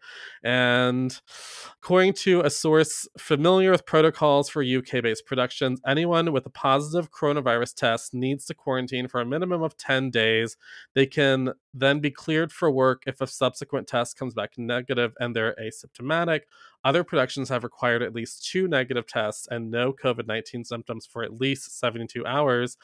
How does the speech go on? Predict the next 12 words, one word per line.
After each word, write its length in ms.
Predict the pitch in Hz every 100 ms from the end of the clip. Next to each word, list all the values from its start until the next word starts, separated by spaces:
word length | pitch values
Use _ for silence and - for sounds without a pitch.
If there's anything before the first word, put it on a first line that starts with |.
| - - - -
On 240 | 127 135
Jurassic 520 | 135 135 151 - -
World 420 | 139 143 151 151 131
Dominion, 640 | 123 127 185 254 170 135
which 140 | 127 127
is 100 | -
also 420 | 131 196 381 -
shooting 280 | 196 185 151
in 80 | 139
the 80 | 123
U 120 | 120
K, 420 | - 117 107 110